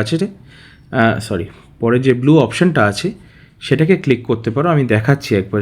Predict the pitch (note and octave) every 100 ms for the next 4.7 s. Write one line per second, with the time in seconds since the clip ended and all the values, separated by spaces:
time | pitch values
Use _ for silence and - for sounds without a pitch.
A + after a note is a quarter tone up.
0 | G#2 C3+ D3 - G#2+ - G#2+ D#3 F#3 -
1 | - - - - - - A#2 A2 A2 A#2+
2 | A2+ A#2 G#2+ B2+ G3 - - - - -
3 | D3 C#3+ D3+ D#3 D3 B2+ - D#3 D3+ E3
4 | D3 B2+ D3+ D3+ - B2+ D3+